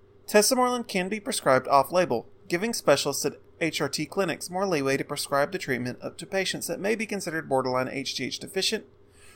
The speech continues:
or may otherwise benefit from enhanced H G H production. Growth hormone therapy is very tightly regulated and can only be used specifically for adults diagnosed with H G H deficiency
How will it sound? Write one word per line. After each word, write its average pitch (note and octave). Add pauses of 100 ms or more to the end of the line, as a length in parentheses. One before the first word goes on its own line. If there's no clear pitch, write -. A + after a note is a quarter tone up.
(160)
or C4
may G3
otherwise D#3
benefit F#3
from C3+
enhanced C3+
H -
G C3+
H -
production. C#3 (420)
Growth F3+
hormone A3+
therapy E3
is B2
very E3+
tightly A#2+
regulated A#2 (100)
and F#3+
can G#3+
only A3
be A#3
used D#3
specifically E3
for F3+
adults B2+
diagnosed A#2+
with -
H B2
G C#3
H B2+
deficiency G3+